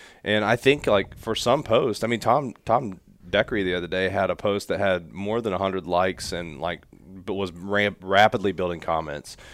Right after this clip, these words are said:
And I think a lot of times the, the engagement per post on Go Wild, um, or engagement per following, like, a percentage of reach, I guess is how marketing would look at, look at it.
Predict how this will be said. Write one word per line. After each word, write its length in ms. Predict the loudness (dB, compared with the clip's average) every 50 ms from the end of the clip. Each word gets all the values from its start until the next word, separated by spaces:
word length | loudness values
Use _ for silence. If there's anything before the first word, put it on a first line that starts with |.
| -20 -14 -8
And 260 | -6 -4 -4 -4 -4 -2
I 100 | -2 0
think 220 | 0 0 -2 -4 -8 -18 -20 -20 -20 -12 _
a 80 | 0 2
lot 180 | 4 6 6 4
of 60 | 4
times 360 | 2 0 0 -2 -4 -6 -8
the, 340 | -6 -4 -2 -2 -4 -6 -10 _ _ _ _ _
the 260 | -8 -6 -4 -6 -6 -8 -14 _ _ _ -12
engagement 640 | -10 -10 -6 -4 -2 -2 -2 -2 -4 -6 -8 -8 -8
per 160 | -6 -8 -8
post 380 | -6 -6 -6 -6 -6 -6 -6 -8
on 140 | -10 -8 -6
Go 160 | -4 -4 -2
Wild, 440 | -2 0 0 0 0 0 -2 -6 -10 _ -14 -10
um, 360 | -6 -6 -6 -6 -8 -10 -16 _ _ -6
or 260 | -2 0 0 0 0
engagement 560 | -2 -2 0 2 2 2 2 0 -2 -4 -4 -4
per 220 | -4 -2 -2 -2
following, 520 | -2 0 2 2 2 2 0 0 -2 -4
like, 180 | -4 -4 -6 -6
a 60 | -8
percentage 440 | -10 -8 -8 -2 2 2 2 2 2
of 80 | -2 -6
reach, 240 | -6 -6 -6 -6
I 40 | -6 -6
guess 160 | -6 -6 -6
is 80 | -6
how 260 | -4 -2 0 0 -2 -4
marketing 400 | -4 -4 -6 -4 -4 -6 -8 -10
would 80 | -10 -10
look 100 | -12 -12
at, 100 | -12 -12 -12
look 160 | -12 -10 -6
at 120 | -6 -6
it. 100 | -6 -8